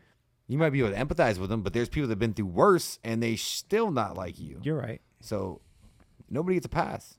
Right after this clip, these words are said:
Speaker 1: Like, you can't be a victim.
Speaker 2: No, I don't believe that they're
Speaker 1: And
Speaker 2: not.
Speaker 1: you gotta get up and go on the next
Speaker 2: Yeah.
Speaker 1: day.
Speaker 2: But I don't believe in, like, a victim mentality. Like, you've been through shit,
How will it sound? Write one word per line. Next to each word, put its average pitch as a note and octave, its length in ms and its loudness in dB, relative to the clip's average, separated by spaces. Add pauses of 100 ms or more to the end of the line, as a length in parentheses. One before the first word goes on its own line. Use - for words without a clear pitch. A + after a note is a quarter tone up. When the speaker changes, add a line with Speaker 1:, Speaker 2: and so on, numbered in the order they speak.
(120)
Speaker 1:
Like, E2+ 160 -8
you A2 140 -4
can't C3 340 -4 (180)
be G2+ 120 0
a A2 40 -2
victim. A2 400 -4 (800)
Speaker 2:
No, G#3+ 80 2
I E3 100 8
don't F3+ 100 4
believe F3 220 4
that A#2+ 160 2
they're B2 100 -2
Speaker 1:
And F#2 120 2
Speaker 2:
not. F#2 80 0
Speaker 1:
you G#2+ 80 2
gotta G#2+ 360 2 (1500)
get G2 140 2
up A#2+ 220 2
and A#2+ 320 -2 (260)
go G#2 180 0
on F3 120 -2
the A3+ 80 -6
next G2 120 -4
Speaker 2:
Yeah. C#3 200 -4
Speaker 1:
day. C#2 80 -12 (360)
Speaker 2:
But - 160 -10 (240)
I E3+ 80 10
don't G3+ 160 6
believe C3 220 6
in, A2+ 320 0
like, A#2+ 180 -2
a A#2+ 60 -4
victim A2+ 340 -4
mentality. G2 480 -10 (140)
Like, A2+ 200 -6
you've D3 220 -2
been D3+ 160 0
through C3 180 -4
shit, - 340 -4